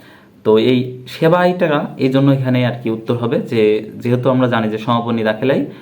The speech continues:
আয় জাতীয় এবং ব্যয় জাতীয় যে হিসাব, অর্থাৎ দুইটাকে মিলে নামিক হিসাব বলা হয়, নামিক হিসাবগুলোকে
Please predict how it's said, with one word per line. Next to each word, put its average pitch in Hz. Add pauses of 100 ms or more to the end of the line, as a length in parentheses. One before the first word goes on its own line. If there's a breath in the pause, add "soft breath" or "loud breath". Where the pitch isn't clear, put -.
(440 loud breath)
আয় 120
জাতীয় 131
এবং 170
ব্যয় 117
জাতীয় 104
যে 104
হিসাব, 101
অর্থাৎ 110
দুইটাকে 123
মিলে 139
নামিক 113
হিসাব 135
বলা 135
হয়, 156
নামিক 117
হিসাবগুলোকে 139